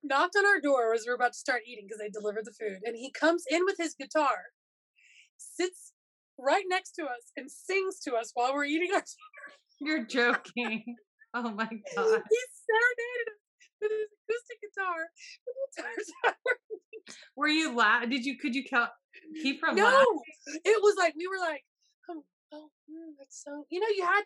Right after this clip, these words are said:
Speaker 1: to, like, put, you're in the guy's house. Like, oh my God. Yeah. So, oh my God, I hadn't had that memory in a while.
Speaker 2: A f-,
Speaker 1: Jesus.
Speaker 2: a
Speaker 1: Yeah.
Speaker 2: friend of mine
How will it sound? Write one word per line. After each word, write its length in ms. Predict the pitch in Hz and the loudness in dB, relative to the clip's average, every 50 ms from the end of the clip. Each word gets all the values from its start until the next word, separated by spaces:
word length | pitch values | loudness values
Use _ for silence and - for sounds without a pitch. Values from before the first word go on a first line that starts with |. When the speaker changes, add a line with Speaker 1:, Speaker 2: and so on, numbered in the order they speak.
| - - | -2 -8
Speaker 1:
to, 60 | 349 | -8
like, 160 | 339 330 311 - _ 330 | -6 -6 -6 -8 _ -12
put, 80 | 311 302 _ _ _ _ _ _ | -12 -12 _ _ _ _ _ _
you're 140 | 403 415 - 339 | -2 -2 0 -2
in 100 | 349 339 | -4 -4
the 80 | 349 330 | -4 -4
guy's 220 | 349 349 370 359 - | -4 -4 -4 -2 2
house. 600 | 359 359 392 453 466 415 302 - - - - _ _ _ _ _ _ _ _ _ _ _ _ _ _ | 4 4 4 4 4 0 -4 -6 -10 -18 -20 _ _ _ _ _ _ _ _ _ _ _ _ _ _
Like, 440 | _ - - - - _ - 302 | _ -20 -20 -20 -20 _ -10 -10
oh 60 | 330 320 | -8 -8
my 160 | 311 294 277 - | -8 -12 -14 -12
God. 380 | 285 269 277 285 285 294 294 269 233 208 214 208 _ _ _ _ _ _ _ _ _ _ _ _ _ _ _ - | -8 -6 -4 -4 -4 -4 -6 -8 -10 -12 -14 -14 _ _ _ _ _ _ _ _ _ _ _ _ _ _ _ -8
Yeah. 140 | 285 - - - _ _ _ | -6 -6 -6 -8 _ _ _
So, 320 | - - 285 269 269 277 - | -6 -2 0 0 0 -2 -4
oh 100 | 277 285 | -4 -4
my 140 | 277 247 208 | -4 -6 -4
God, 300 | 233 226 220 208 196 196 | -2 0 0 0 -2 -4
I 60 | 208 | -4
hadn't 260 | 220 247 262 240 233 247 | -4 -4 -6 -6 -6 -4
had 120 | 247 240 | -2 -2
that 120 | 240 214 | -2 -2
memory 220 | 220 214 208 208 202 | -2 -4 -4 -4 -6
in 80 | 196 | -6
a 60 | 196 190 | -4 -4
while. 360 | 190 185 185 185 185 180 180 - _ _ - - - 226 214 | -2 -2 -2 -2 -4 -6 -8 -12 _ _ -20 -14 -8 -2 0
Speaker 2:
A 40 | 233 | 0
f-, 80 | 254 - | 0 0
Speaker 1:
Jesus. 140 | - - - - - _ - | -2 -8 -18 -20 -16 _ 2
Speaker 2:
a 40 | 262 277 | 2 2
Speaker 1:
Yeah. 60 | 277 - | 2 2
Speaker 2:
friend 340 | - 302 302 311 349 349 359 | 0 0 0 2 2 2 2
of 160 | 349 311 269 | 0 0 0
mine 600 | 247 240 226 220 214 208 202 202 202 196 196 196 | 0 0 2 2 2 0 0 -4 -6 -8 -10 -14